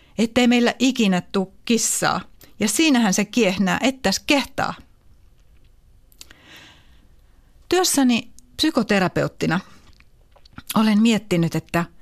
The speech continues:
kyse on erityisesti laman aikana lapsuutensa tai nuoruutensa eläneiden traumasta.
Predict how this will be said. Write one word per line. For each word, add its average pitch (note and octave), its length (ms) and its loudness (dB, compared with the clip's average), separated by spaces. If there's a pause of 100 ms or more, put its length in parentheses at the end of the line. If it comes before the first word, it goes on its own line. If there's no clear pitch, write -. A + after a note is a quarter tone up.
(680)
kyse C#4 300 0
on A3+ 120 0
erityisesti F3+ 920 -2 (320)
laman B3+ 440 2
aikana E3+ 520 0 (720)
lapsuutensa F#3+ 720 -2
tai F3 380 -2 (280)
nuoruutensa F#3 600 0
eläneiden E3 640 0 (140)
traumasta. F3+ 600 -2